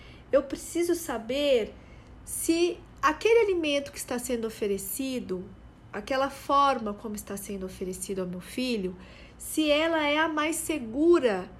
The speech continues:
pra condição que ela apresenta. Porque o alimento tem que ser seguro para a criança.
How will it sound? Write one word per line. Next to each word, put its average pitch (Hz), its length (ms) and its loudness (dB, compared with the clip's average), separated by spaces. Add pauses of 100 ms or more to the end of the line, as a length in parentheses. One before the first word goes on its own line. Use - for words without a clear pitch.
(200)
pra 269 160 2
condição 277 640 -4
que 311 200 -4
ela 277 300 2
apresenta. 190 720 -6 (600)
Porque 311 640 2 (340)
o 294 100 2
alimento 311 760 0 (240)
tem 392 300 2
que 381 140 -2
ser 269 340 0
seguro 247 640 -6
para 240 300 -4
a 247 40 -6
criança. 269 680 -4